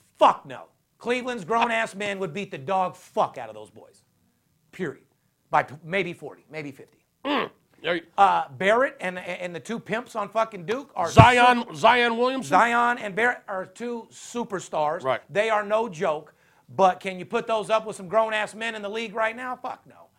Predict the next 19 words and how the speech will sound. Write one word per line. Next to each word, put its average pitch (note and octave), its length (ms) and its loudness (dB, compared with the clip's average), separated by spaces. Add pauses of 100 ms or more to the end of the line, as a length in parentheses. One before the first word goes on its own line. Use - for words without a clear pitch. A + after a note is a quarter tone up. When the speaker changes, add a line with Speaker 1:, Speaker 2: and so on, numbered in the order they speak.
(180)
Speaker 1:
Um, F3+ 200 -4
are E3+ 120 -2
they F3+ 100 -2
gonna G3 180 -8
be G3+ 140 -12
superstars? B3+ 800 -6 (300)
Absolutely. F3+ 640 -4
Right F3+ 240 0
now, A#3 200 -4
they're G#3 120 -6
boys F3 300 -2
against D#3 360 -10
men. D3+ 260 -8 (340)
If E3+ 140 -6
the D#3 100 -4
Cleveland B3 440 -6
Cavaliers D#3+ 720 -2
played E3+ 360 -10
Duke B2+ 300 -12